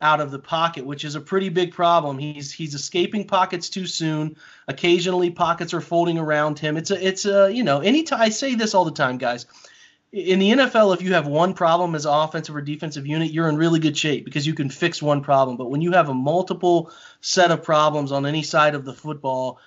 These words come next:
it becomes really hard to figure out. So Mayfield's struggling. The offensive line is struggling, uh, on occasion,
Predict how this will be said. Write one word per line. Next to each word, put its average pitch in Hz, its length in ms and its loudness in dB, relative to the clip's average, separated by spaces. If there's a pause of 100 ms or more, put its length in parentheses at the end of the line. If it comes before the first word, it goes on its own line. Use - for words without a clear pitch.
(180)
it 147 120 -6
becomes 151 320 -4
really 160 380 0
hard 151 300 2
to 143 80 -8
figure 139 340 -6
out. 131 240 0
So 147 140 -4
Mayfield's 175 520 0
struggling. 151 460 2
The 143 160 0
offensive 180 500 2
line 160 360 2
is 147 120 -6
struggling, 139 640 -4 (340)
uh, 135 300 -4
on 151 180 0
occasion, 143 760 -2